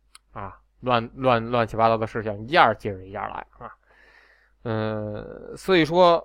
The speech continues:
法甲的腰斩对于欧洲足坛的震动是非常大的，因为五大联赛之一嘛，它腰斩了。嗯，好在啊，他的这个邻国兄弟德国比较给力啊，德甲宣布十五号联赛重启。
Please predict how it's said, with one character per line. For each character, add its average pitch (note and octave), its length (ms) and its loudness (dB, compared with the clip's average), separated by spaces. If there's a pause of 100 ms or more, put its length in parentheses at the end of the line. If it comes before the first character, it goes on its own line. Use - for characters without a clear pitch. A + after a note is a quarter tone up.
(140)
法 G3 480 6
甲 A#2+ 240 4
的 A2 120 -2
腰 A2+ 200 4
斩 A2 320 -4
对 C3 140 -2
于 C3 80 0
欧 F3 260 0
洲 F3 180 0
足 C3+ 220 -6
坛 B2+ 100 2
的 B2+ 80 -2
震 D#3+ 140 -6
动 C3 100 -4
是 B2 60 -4
非 D#3+ 80 -2
常 E3 120 2
大 B3+ 280 0
的， - 160 -20
因 F3+ 140 -6
为 D3 40 -10
五 B2+ 140 -6
大 A3+ 160 8
联 G#3 160 4
赛 G3+ 160 6
之 F#3+ 160 0
一 A#3 160 0
嘛， A#2+ 240 2
它 E3+ 220 4
腰 A#2+ 180 4
斩 A#2 120 0
了。 - 280 -10 (1000)
嗯， A#2 340 0
好 C3+ 300 8
在 A3+ 240 10
啊， A#2+ 200 10
他 F3 140 -4
的 D#3 240 4
这 D3 100 -4
个 C#3 80 0
邻 F3 200 2
国 A#3 180 6
兄 A3 240 0
弟 C3 480 -2
德 D4+ 220 6
国 C3 360 6
比 B2+ 120 -4
较 C#3+ 120 6
给 A#2+ 160 2
力 C#3 140 2
啊， A#2 220 4 (380)
德 G#3 200 6
甲 D#3+ 200 10
宣 E3+ 220 0
布 D3+ 160 2
十 - 180 -6
五 A#2+ 140 0
号 A#2+ 320 8
联 C#3 120 0
赛 E3 120 2
重 E3 120 -6
启。 - 300 -12